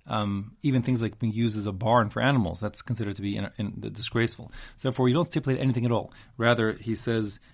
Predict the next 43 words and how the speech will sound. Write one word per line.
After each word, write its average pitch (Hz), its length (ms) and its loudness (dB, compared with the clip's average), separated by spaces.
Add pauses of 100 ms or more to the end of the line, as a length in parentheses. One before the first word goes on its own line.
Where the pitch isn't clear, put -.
(180)
um, 98 320 -2 (960)
so 107 160 -2
his 101 260 -4
kula 180 400 2
is 117 120 2
you 113 60 -4
could 117 80 -2
do, 131 100 6
use 120 220 2
it 107 60 -2
for - 160 -6
any 123 200 2
purpose, 120 400 -2
even 120 280 0
for 104 180 -4
a 101 40 -2
bathhouse, 117 480 2
et 117 80 -8
cetera, 120 320 0 (340)
but 120 100 0
just 139 160 -2
don't 156 180 0
speak - 260 -2
it 165 60 4
out. 139 280 4 (420)
The 107 180 0
way 113 200 4
that 113 200 0
the 110 120 -2
sale 107 220 -2
should - 120 -4
happen 143 240 4
is 120 80 0
simply 123 240 0
that 107 200 -4
you're, 104 200 -2 (340)
it's - 360 -10
ambiguous. 113 500 2
You're 101 80 -6
selling 113 260 0
it 104 60 -4
just 107 280 -6
for 104 300 -4